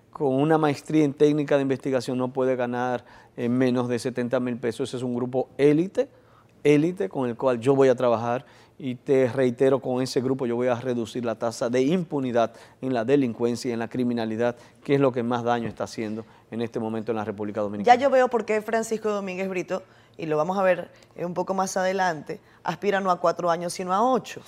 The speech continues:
Speaker 2: Porque quizás algunos de esos planteamientos se te han quedado sin que los puedas terminar de ejecutar.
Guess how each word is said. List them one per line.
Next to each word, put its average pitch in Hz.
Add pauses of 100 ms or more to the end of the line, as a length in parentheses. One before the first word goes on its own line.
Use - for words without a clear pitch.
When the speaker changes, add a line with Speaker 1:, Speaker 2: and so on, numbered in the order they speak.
(340)
Speaker 2:
Porque 190
quizás 254
algunos 214
de 202
esos 226
planteamientos 220
se -
te 208
han 233
quedado 247 (240)
sin -
que 208
los 208
puedas 233
terminar 220
de 208
ejecutar. 185